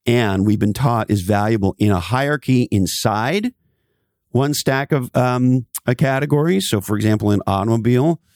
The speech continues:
right, we've been taught that luxury automobiles are more valuable than economy ones. Well, you might say that's obvious,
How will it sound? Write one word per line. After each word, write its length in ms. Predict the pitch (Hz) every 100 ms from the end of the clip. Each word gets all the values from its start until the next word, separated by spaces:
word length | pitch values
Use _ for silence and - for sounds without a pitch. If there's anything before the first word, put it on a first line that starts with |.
| _ _ _
right, 240 | - 120 -
we've 220 | 101 98
been 180 | 117 107
taught 400 | 92 95 - -
that 200 | 107 - _ _
luxury 640 | 98 113 123 - 208 190 -
automobiles 840 | 92 90 87 87 58 60 95 123 -
are 180 | 101
more 220 | 107 101 104
valuable 680 | 104 110 127 110 - 90
than 160 | 98 110
economy 600 | 110 - 190 190 143 85
ones. 640 | - - - - - - _ _ _ _ _ _
Well, 320 | 180 190 - _ -
you 120 | 147
might 200 | 190 160
say 180 | - 135
that's 280 | 107 95 -
obvious, 720 | 180 247 135 107 - 113 -